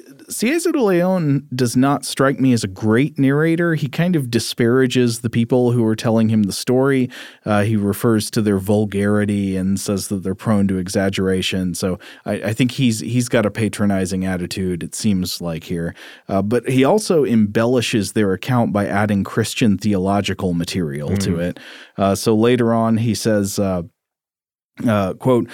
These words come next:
Speaker 1: "All the natives declare that God our Lord brought upon them a punishment in proportion to the enormity of their offense." And he's talking about the giants here. "A fearful and terrible fire came down from heaven with a great noise,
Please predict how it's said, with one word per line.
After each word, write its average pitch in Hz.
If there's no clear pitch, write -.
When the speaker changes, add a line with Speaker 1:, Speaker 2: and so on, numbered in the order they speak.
Speaker 1:
"All 180
the 220
natives 160
declare 127
that 92
God 175
our 131
Lord 110
brought 127
upon 147
them 120
a 101
punishment 123
in 110
proportion 113
to 101
the 104
enormity 113
of 90
their 95
offense." 82
And 95
he's -
talking 95
about 85
the 90
giants 85
here. 90
"A 120
fearful 160
and 117
terrible 151
fire 131
came 123
down 127
from 117
heaven 113
with 95
a 104
great 120
noise, 117